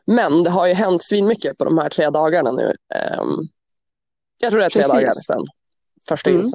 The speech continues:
Speaker 1: avsnittet här nu. Tiden går fort när man är kul och när man är arg.
Speaker 2: Ja, exakt. Och framförallt så känns det ju så kul att det är så uppskattat med den här podden. Och vi är ju jättetaggade, så vi tänkte vi kör igen.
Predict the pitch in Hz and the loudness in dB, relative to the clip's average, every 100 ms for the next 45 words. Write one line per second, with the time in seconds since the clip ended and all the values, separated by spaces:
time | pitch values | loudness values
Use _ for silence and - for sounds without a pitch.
0 | - 151 - - - 135 - 143 - _ | -4 -6 -6 -8 -6 -6 -6 -8 -14 _
1 | _ _ _ _ _ _ - - - 165 | _ _ _ _ _ _ -16 -14 -2 0
2 | 170 135 202 180 147 143 - 233 156 147 | 0 0 -4 -2 -2 -2 -2 0 2 0
3 | 165 - 170 156 139 131 - 151 139 175 | -2 -4 -4 -2 -2 -2 -4 -2 0 -2
4 | - _ _ _ _ _ _ _ _ 302 | -4 _ _ _ _ _ _ _ _ -4
5 | - - 220 180 - - _ _ _ _ | -4 -4 -2 -2 -6 -16 _ _ _ _
6 | - _ 202 185 - 226 - - - - | -20 _ -8 -6 -4 -4 -4 -14 -20 -20
7 | _ _ _ _ _ _ - 202 220 208 | _ _ _ _ _ _ -6 -4 -4 -2
8 | 247 247 - 185 185 180 165 - - 220 | -2 0 -2 -2 -2 -2 -2 -4 0 2
9 | 156 165 160 180 151 - - 208 - 180 | 2 0 -2 -2 -4 -6 -8 -6 -6 -6
10 | 175 170 - 226 170 - 160 214 226 - | -4 -4 -2 -4 -2 -2 0 -2 -4 -4
11 | 196 180 170 165 175 - - 240 247 247 | -2 0 2 0 0 -6 -6 -4 -2 0
12 | 277 - - 208 208 214 175 214 320 320 | -2 -4 -6 -4 -4 -2 0 0 0 0
13 | 302 320 214 180 214 | 2 2 0 0 -2